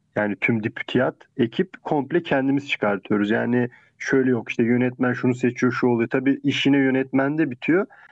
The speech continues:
Ama işte ışık ses için bir, bir grup işte herkes ben diyor mesela ışık sese geçmek istiyorum. Çünkü benim buna bir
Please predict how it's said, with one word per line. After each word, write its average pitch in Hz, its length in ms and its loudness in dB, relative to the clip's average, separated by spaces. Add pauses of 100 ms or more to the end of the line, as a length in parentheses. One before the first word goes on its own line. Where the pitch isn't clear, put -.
(160)
Ama 170 340 0
işte - 340 -4
ışık - 240 0
ses - 280 -2
için 175 340 0
bir, 143 200 0 (240)
bir 156 300 2
grup 139 380 -2
işte - 180 -4
herkes 139 460 0
ben 135 260 0
diyor 123 120 2
mesela 127 300 -2
ışık - 300 -6
sese 127 340 -2
geçmek 101 460 -4
istiyorum. 143 300 -2
Çünkü 123 220 0
benim 123 180 0
buna 120 240 0
bir 120 180 2